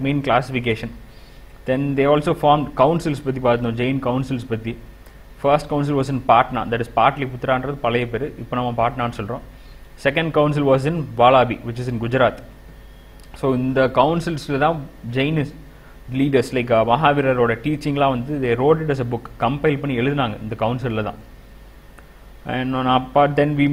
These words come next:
moved on to Buddhism. புத்திசம்ல வந்து புத்தாவோட லைஃப்ல மாற்றத்தை கொண்டு வந்தது அந்த four important, uh, சைட்ஸ்ன்னு சொல்லலாம். Like, uh, places இல்ல, புத்தர் பார்த்த நான்கு விஷயங்கள். When he went out of his palace, ஒரு old man, ஒரு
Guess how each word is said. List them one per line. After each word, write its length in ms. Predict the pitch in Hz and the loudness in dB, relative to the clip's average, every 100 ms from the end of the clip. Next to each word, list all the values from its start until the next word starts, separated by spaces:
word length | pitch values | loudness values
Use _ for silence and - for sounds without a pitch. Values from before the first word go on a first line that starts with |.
| 143 | 2
moved 200 | 151 151 | 2 2
on 60 | 147 | 2
to 60 | 127 127 | -2 -2
Buddhism. 320 | 131 135 127 - - 123 123 | -2 -2 -2 -6 -16 -14 -6
புத்திசம்ல 480 | 131 131 - 147 139 135 | -4 -2 -2 0 0 0
வந்து 160 | 139 160 147 | 0 -2 -2
புத்தாவோட 340 | 131 156 156 127 123 | 2 4 4 2 0
லைஃப்ல 340 | 143 - 139 120 | 0 -2 -2 2
மாற்றத்தை 340 | 135 147 143 | 0 0 -4
கொண்டு 180 | 131 127 | -2 -2
வந்தது 220 | 123 127 147 | -2 -2 -4
அந்த 100 | 143 - | -4 0
four 220 | 143 143 | 2 0
important, 460 | 131 147 143 127 - - - 117 | 0 -2 -2 -8 -10 -16 -10 -6
uh, 240 | 110 104 - 127 - | -6 -6 -10 -10 0
சைட்ஸ்ன்னு 460 | 160 151 143 139 123 | 2 2 -2 -4 -2
சொல்லலாம். 260 | 113 107 - - - - - 117 | -4 -4 -10 -20 -20 -20 -10 -4
Like, 180 | 117 - - | -4 -4 -4
uh, 80 | 117 - | -4 -2
places 400 | 143 165 160 147 | 0 0 0 -2
இல்ல, 120 | 120 156 - - 120 | 0 0 -2 -10 -4
புத்தர் 320 | 131 139 165 131 | -2 2 4 6
பார்த்த 260 | 135 139 131 | 4 4 2
நான்கு 300 | 139 135 123 | 2 -2 -4
விஷயங்கள். 360 | 123 147 123 - 120 | -2 -2 -4 -6 -8
When 120 | 123 131 | -6 -2
he 60 | 120 | -2
went 120 | 143 139 | 0 2
out 120 | 139 127 | 2 0
of 40 | 123 | -2
his 80 | - 120 | 2 4
palace, 260 | 120 - - - - - - - - | 4 0 -10 -18 -20 -20 -20 -20 -6
ஒரு 80 | 117 117 139 | -2 2 6
old 240 | 156 143 139 | 4 4 0
man, 180 | 139 - - - | -2 -6 -14 -8
ஒரு 100 | 113 | -4